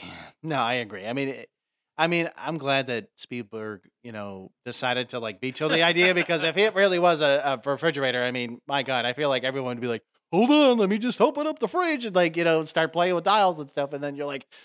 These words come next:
"Oh, I guess my <laughs> refrigerator isn't working now because now you just ruined my fridge. Thank you." But, like, no, I agree. Like, I think the, the idea of having a car, you know, going at fast miles per hour, and granted, probably most kids are like, "Yeah, I wanna get in behind a car now and, like, you know,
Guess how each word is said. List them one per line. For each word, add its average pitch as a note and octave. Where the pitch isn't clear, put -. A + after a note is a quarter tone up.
"Oh, G#3
I D3
guess D#3
my D#3+
<laughs> -
refrigerator F3+
isn't F#3+
working E3
now C#3+
because C#3
now B2
you B2
just A#2
ruined A#2
my G#2
fridge. A#2+
Thank G3
you." -
But, D#3+
like, E3
no, F#3
I C#3+
agree. D3
Like, A#2
I A#2
think C3
the, A2+
the B2
idea A#2
of B2
having C3
a A2+
car, G#2+
you A#2+
know, A2+
going A#2+
at A2
fast A#2
miles A2
per A2
hour, G#2
and A2
granted, A2+
probably B2+
most A#2+
kids A#2+
are A2
like, G#2+
"Yeah, F#3+
I C#3+
wanna E3
get F3+
in E3+
behind D#3
a C#3+
car F#3
now C#3
and, B2
like, A#2+
you C3+
know, A2+